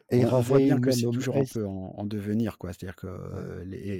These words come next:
Speaker 2: et rappelons, hein, que les négociations entre la Commission européenne et Apple ne sont pas terminées parce que, euh, il y a une enquête en cours sur, euh, euh, auprès d'Apple, euh, de Google, de Meta,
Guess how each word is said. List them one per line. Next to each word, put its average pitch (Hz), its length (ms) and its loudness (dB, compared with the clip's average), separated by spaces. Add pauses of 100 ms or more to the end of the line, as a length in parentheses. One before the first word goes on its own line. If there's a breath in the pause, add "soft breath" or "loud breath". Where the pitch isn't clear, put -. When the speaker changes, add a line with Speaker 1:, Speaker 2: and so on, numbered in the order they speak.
Speaker 2:
et 85 40 -8
rappelons, 117 340 -2
hein, 113 100 -2
que - 140 -8
les 107 60 0
négociations 104 720 -4
entre 98 240 -10
la 92 140 -10
Commission 95 320 -10
européenne 98 320 -6
et 90 40 -8
Apple 117 240 -4
ne 104 60 -2
sont 95 160 -10
pas 98 160 -8
terminées 120 400 -2
parce 104 200 -12
que, 101 100 -10
euh, 90 320 -10
il 95 80 -10
y 98 40 -8
a 92 40 -6
une 101 160 -4
enquête 104 280 -6
en 107 120 -2
cours 120 260 -4
sur, 104 380 -6
euh, 90 180 -8 (640 loud breath)
euh, 90 400 -10 (220)
auprès 120 320 -4
d'Apple, 110 580 2 (220)
euh, 92 580 -12
de 107 460 -4
Google, 104 560 -2
de 92 100 -8
Meta, 120 480 -4